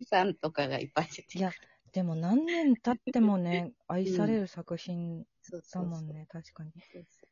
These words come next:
Speaker 2: そうか。
Speaker 1: あー、じゃあ喋りすぎちゃった。
Speaker 2: そうだね。
Speaker 1: うん。<laughs>
Speaker 2: ちょっとショックだった人っていうのは、
Speaker 1: そうなの。
Speaker 2: でもまあ、ちょ-、ちょ-、これ撮ってる直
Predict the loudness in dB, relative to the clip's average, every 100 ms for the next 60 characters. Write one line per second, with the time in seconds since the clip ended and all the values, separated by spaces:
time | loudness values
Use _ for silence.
0 | _ -20 -20 _ -20 -20 _ _ -16 -8
1 | -6 -6 -8 -6 -4 0 0 0 0 0
2 | 0 -4 -4 0 2 0 -2 2 8 10
3 | 12 10 8 2 -2 _ _ _ 4 6
4 | 4 4 -2 -6 -12 -18 -10 -2 0 2
5 | 2 0 0 0 2 2 0 0 -4 -4
6 | -4 -2 -4 -4 -4 -4 -4 -6 _ _
7 | -12 0 4 6 6 6 6 6 4 -2